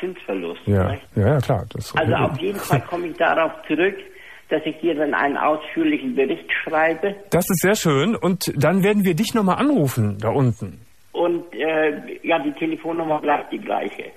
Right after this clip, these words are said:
Speaker 2: Ja, und dann wirst du uns erzählen, wie es denn so läuft und was die
Speaker 1: Ja.
Speaker 2: spanischen jungen Mädchen machen.
Speaker 1: Ja.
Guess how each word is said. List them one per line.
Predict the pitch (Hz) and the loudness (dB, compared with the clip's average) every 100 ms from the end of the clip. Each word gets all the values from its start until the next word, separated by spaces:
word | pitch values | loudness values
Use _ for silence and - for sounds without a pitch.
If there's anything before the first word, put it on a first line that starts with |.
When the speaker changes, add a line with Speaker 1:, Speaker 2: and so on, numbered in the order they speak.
| - | 0
Speaker 2:
Ja, | 139 214 | 4 4
und | 120 117 | 4 2
dann | 147 | 4
wirst | 160 - | 2 2
du | 220 | 0
uns | 185 | 2
erzählen, | - 196 196 196 | 0 2 2 2
wie | 180 | 0
es | 196 | 0
denn | 170 170 | 0 2
so | 143 | 4
läuft | 120 107 180 262 180 | 4 4 2 0 0
und | 151 | 0
was | 160 | 0
die | 151 | 0
Speaker 1:
Ja. | - | 0
Speaker 2:
spanischen | 143 143 160 - 147 | 2 2 2 2 2
jungen | 135 123 | 2 4
Mädchen | 107 107 - 147 | 2 2 2 2
machen. | 151 180 233 | 2 2 2
Speaker 1:
Ja. | 269 | 0